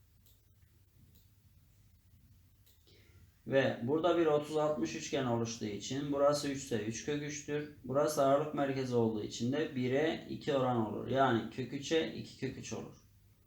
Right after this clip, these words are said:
Yani bu uzunluk iki kök üç olur arkadaşlar. Ve yüksekliği de buradan bulabiliriz. H dersek H'ın karesi artı iki kök üçün karesi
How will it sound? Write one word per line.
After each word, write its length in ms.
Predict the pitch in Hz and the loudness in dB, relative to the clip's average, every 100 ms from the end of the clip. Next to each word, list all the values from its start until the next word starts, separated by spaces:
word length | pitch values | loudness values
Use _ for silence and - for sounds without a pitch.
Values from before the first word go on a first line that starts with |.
| _ - - - | _ -20 -20 -12
Yani 380 | 127 131 117 113 | -2 2 4 4
bu 140 | 151 151 | 2 2
uzunluk 760 | 123 110 107 131 151 - - - | 2 2 2 2 0 -2 -14 -12
iki 260 | 113 135 | -8 -8
kök 180 | 135 113 | -6 -6
üç 140 | 117 104 | -6 -6
olur 220 | 95 87 | -6 -8
arkadaşlar. 800 | - - - - - - - - - - _ _ _ - - - _ - - - - | -10 -14 -16 -14 -16 -16 -20 -20 -20 -20 _ _ _ -20 -20 -20 _ -20 -20 -20 -8
Ve 120 | 127 131 | -2 0
yüksekliği 840 | 135 135 - 160 160 165 165 131 | 0 -2 0 0 0 2 2 6
de 300 | 117 117 - - - - | 4 4 -2 -16 -14 -4
buradan 400 | 139 143 139 139 | 0 2 4 4
bulabiliriz. 800 | 139 135 120 110 120 - - | 6 4 4 2 0 -4 -4
H 320 | 135 143 - 107 | 0 0 0 -2
dersek 520 | 101 - 135 147 - - - - - - - | -2 -2 -4 -4 -10 -20 -20 -20 -20 -20 -4
H'ın 420 | 117 117 160 160 | -2 2 2 2
karesi 420 | 156 151 147 143 | 2 2 2 2
artı 300 | 127 104 101 | 2 2 -2
iki 260 | 101 - - | -8 -8 -4
kök 180 | 135 | -4
üçün 300 | 143 143 139 | -4 -6 -4
karesi 560 | 139 135 131 - 135 135 | -2 0 -2 -2 -4 -4